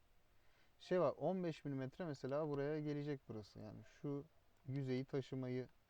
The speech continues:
göstermiş olalım hem de. Direct Editing diye bir yer var. Yine burada sağ tıkladığınızda Direct Editing, yani doğrudan müdahale araçlarını görebiliyorsunuz. Move Face, yüzeyi oynat, on beş milimetre oynat dersek,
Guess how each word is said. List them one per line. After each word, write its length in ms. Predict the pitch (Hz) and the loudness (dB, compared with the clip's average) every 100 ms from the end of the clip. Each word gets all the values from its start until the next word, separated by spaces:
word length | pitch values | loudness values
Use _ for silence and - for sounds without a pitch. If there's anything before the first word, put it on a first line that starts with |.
| - | -6
göstermiş 600 | 123 - 123 113 107 - | -6 -4 -4 -4 -6 -8
olalım 400 | 113 110 104 107 | -4 -4 -4 -6
hem 220 | 110 107 | -6 -6
de. 140 | 110 160 - - - - - - - - | -8 -10 -16 -20 -20 -20 -20 -20 -20 -2
Direct 320 | 147 151 147 - | 4 4 4 0
Editing 500 | 147 143 135 117 - | 0 0 -2 -2 0
diye 220 | 131 139 | 0 4
bir 40 | |
yer 120 | 135 | 4
var. 200 | 131 113 | 4 4
Yine 260 | 123 151 139 | 2 0 0
burada 360 | 135 127 123 123 | -2 -2 -2 -4
sağ 340 | - - 127 123 | -12 -4 -2 -2
tıkladığınızda 600 | - 123 113 107 117 117 | -4 -6 -4 -6 -4 -2
Direct 380 | 120 120 110 | 0 -2 -4
Editing, 440 | 123 110 107 104 107 - | -8 -8 -8 -10 -10 -10
yani 240 | 110 110 | -10 -4
doğrudan 420 | 113 117 117 113 | -2 -2 -4 -6
müdahale 520 | 110 107 110 107 107 117 - - - - - - - - | -6 -6 -4 -4 -6 -12 -20 -20 -20 -20 -20 -20 -16 -8
araçlarını 560 | 110 104 - 107 104 | -8 -8 -8 -8 -4
görebiliyorsunuz. 580 | 117 135 143 147 143 131 | -2 -2 -2 -4 -4 -4
Move 200 | 151 165 | -2 -2
Face, 300 | - 131 143 - - - - - - - - | 0 0 -2 -8 -20 -20 -20 -20 -20 -20 -8
yüzeyi 340 | 123 120 127 127 | -2 2 2 2
oynat, 340 | 123 117 127 - - - - 151 | 0 -2 -6 -10 -20 -20 -14 -6
on 240 | 165 151 | -2 2
beş 220 | 147 - | 0 0
milimetre 400 | 143 131 123 - | -4 -2 -4 -4
oynat 400 | 120 117 110 - | -6 -6 -10 -6
dersek, 380 | 127 113 - 110 | -4 -4 -6 -12